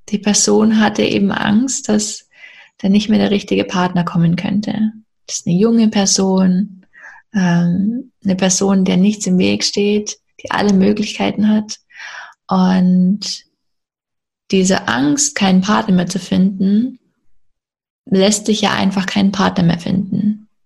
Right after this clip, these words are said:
Das ist ja das. Das ist dasselbe, du kannst dir alles erzählen und dann kannst du da die Erfahrung machen. Oder aber du, du überlegst dir, welche Erlebnisse, welche Erfahrungen möchtest du denn machen? Und du änderst deine Gedanken, deine Ansichten,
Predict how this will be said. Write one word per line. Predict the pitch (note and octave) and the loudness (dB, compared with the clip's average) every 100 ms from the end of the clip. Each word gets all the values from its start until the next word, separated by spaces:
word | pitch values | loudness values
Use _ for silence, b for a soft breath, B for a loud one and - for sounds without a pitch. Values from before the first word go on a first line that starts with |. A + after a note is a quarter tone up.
| - | -6
Das | F#3+ | -4
ist | F#3 - | -2 -4
ja | - | -6
das. | - - - | -6 -4 -2
Das | |
ist | G3 - | -2 -2
dasselbe, | G#3 - A3+ A#3 | -2 0 0 0
du | A3+ | -2
kannst | G#3+ G#3 G#3 - | -2 0 0 0
dir | - | -2
alles | G#3+ A3+ A3 | 0 0 -2
erzählen | G3 G3+ G#3+ A#3 | -2 0 0 2
und | A3+ G#3 | 2 0
dann | G#3 | 0
kannst | G#3 G3 - | 0 0 0
du | |
da | F#3+ G3 | -2 0
die | F#3 | 0
Erfahrung | F#3 - - - - | 0 -2 -4 -2 -4
machen. | - - G#3 G#3+ - B B B B B _ _ | -4 -6 -4 -4 -6 B B B B B _ _
Oder | G3+ A#3 - | 0 2 2
aber | A3+ A#3 | 0 0
du, | A3 - F#3+ | 2 2 0
du | F#3+ - F#3+ | -2 -4 -2
überlegst | - F#3+ F#3+ F#3+ G#3 G#3 - | 0 0 0 2 0 -2 -2
dir, | G3+ G#3+ - _ _ _ | -2 -2 -6 _ _ _
welche | F#3 F#3 - | -2 -2 -2
Erlebnisse, | - F3+ G3 G3 A#3 - - B3 C4+ _ _ _ _ - | -2 0 0 0 -4 -2 -2 -2 -4 _ _ _ _ -4
welche | G3+ G#3+ - | -2 0 -4
Erfahrungen | F#3 - G3 G3+ G3+ G3 F#3+ | -6 -4 -2 0 0 2 2
möchtest | G#3+ D4+ D#4 - - | 0 -2 -4 -6 -4
du | |
denn | F3+ F3+ | -2 -2
machen? | F#3 F#3 G3+ C#4 D#4+ _ b b b b _ _ _ _ _ _ _ - | -2 -2 -2 -2 -6 _ b b b b _ _ _ _ _ _ _ -2
Und | F#3+ | 0
du | - | 0
änderst | - G3 G3+ G3 | 2 2 2 0
deine | F#3+ F#3+ | 0 0
Gedanken, | - - G#3 G3+ G3+ G3 | -2 0 0 0 0 -2
deine | G3+ G3 - | 0 -2 0
Ansichten, | G#2 G2+ - F#3+ - - F#2+ F#2+ - - | 0 0 -2 -6 -6 -2 0 0 -2 -10